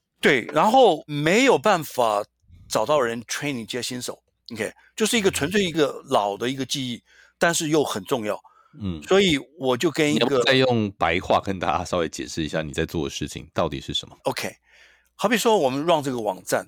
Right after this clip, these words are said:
Speaker 1: 你知道，
Speaker 2: 对。
Speaker 1: 因为毕竟我已经脱离写，写程式这个已经蛮久了。就我们在经营网站，
Speaker 2: 对。
Speaker 1: 网站最怕就是发生问题。
Speaker 2: 对。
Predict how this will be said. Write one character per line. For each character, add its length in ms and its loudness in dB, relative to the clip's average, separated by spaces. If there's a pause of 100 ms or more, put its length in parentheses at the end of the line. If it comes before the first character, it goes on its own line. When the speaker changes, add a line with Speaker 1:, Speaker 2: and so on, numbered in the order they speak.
(120)
Speaker 1:
你 80 -16
知 40 -8
道， 200 -10
Speaker 2:
对。 140 -2
Speaker 1:
因 60 -4
为 140 -12
毕 100 -2
竟 100 -4
我 100 0
已 20 -8
经 140 -6
脱 220 0
离 100 -2
写， 380 -4
写 220 -6
程 180 -12
式 160 -10
这 60 -12
个 80 -12
已 40 -14
经 80 -16
蛮 140 -4
久 160 -8
了。 80 -20 (180)
就 160 -2 (220)
我 120 -2
们 120 -2
在 120 2
经 220 -2
营 100 0
网 140 -2
站， 140 -2
Speaker 2:
对。 80 -10
Speaker 1:
网 160 0
站 200 2
最 160 2
怕 220 -4
就 140 -8
是 80 -12
发 160 -2
生 180 -8
问 160 -4
题。 200 -16 (160)
Speaker 2:
对。 180 -2